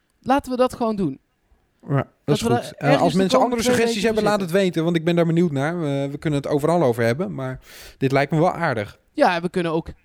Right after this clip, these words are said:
Speaker 1: twee dingen opnemen. Ik bedoel, ja, als
Speaker 2: Zeker.
Speaker 1: we, als we toch zitten, dan, eh, maakt
Speaker 2: We hebben een
Speaker 1: het ook
Speaker 2: vrijdag
Speaker 1: niet
Speaker 2: en een maandag waarop we nu niks te doen hebben.
Speaker 1: Ja, precies. Dus, eh, laat weten wa-, <laughs> waar je het over wil hebben. Misschien dat je een onderwerp hebt en daar zelf ook al een mening bij. Geef die dan ook, want dan,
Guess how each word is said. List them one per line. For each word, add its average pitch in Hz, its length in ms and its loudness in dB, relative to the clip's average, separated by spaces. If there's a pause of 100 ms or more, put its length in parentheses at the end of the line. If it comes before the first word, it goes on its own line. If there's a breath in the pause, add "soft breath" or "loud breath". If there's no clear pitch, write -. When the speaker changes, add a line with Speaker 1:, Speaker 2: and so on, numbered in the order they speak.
Speaker 1:
twee 185 240 -2
dingen 160 240 -4
opnemen. 135 440 -10
Ik 185 100 -20
bedoel, 147 280 -6
ja, 147 120 -4
als 135 100 -6
Speaker 2:
Zeker. 147 340 2
Speaker 1:
we, 139 80 -12
als 139 160 -12
we 135 100 -18
toch 208 200 -8
zitten, 135 300 -10
dan, 143 240 -8
eh, 147 80 -6
maakt 147 140 -8
Speaker 2:
We 151 60 -12
hebben 165 220 -6
een 185 80 4
Speaker 1:
het 214 100 -2
ook 139 80 -2
Speaker 2:
vrijdag 139 300 2
Speaker 1:
niet 156 100 0
Speaker 2:
en - 20 -2
een 147 80 -2
maandag 185 340 0
waarop 180 260 0
we 151 340 4
nu 151 200 2
niks 151 220 0
te 151 100 0
doen 143 140 2
hebben. 123 400 -2
Speaker 1:
Ja, 277 300 -2
precies. 214 480 -6
Dus, 208 220 -6
eh, 214 140 -4
laat 240 260 -2
weten 247 400 2
wa-, 214 280 -2
<laughs> - 20 -10
waar 220 140 2
je 220 60 -2
het 208 120 -8
over 196 160 -6
wil 185 120 -4
hebben. 226 240 -4
Misschien 247 260 -8
dat 214 140 -2
je 208 160 -2 (300 soft breath)
een 190 120 0
onderwerp 202 500 -2
hebt 190 240 -4
en 214 180 -8
daar 208 160 -2
zelf 214 260 0
ook 190 120 -2
al 165 200 -4
een 165 120 -6
mening 214 380 -4
bij. 247 340 -4
Geef 226 300 -4
die 214 140 -14
dan 165 180 -8
ook, 226 200 -8 (120)
want 196 160 -12
dan, 208 260 -8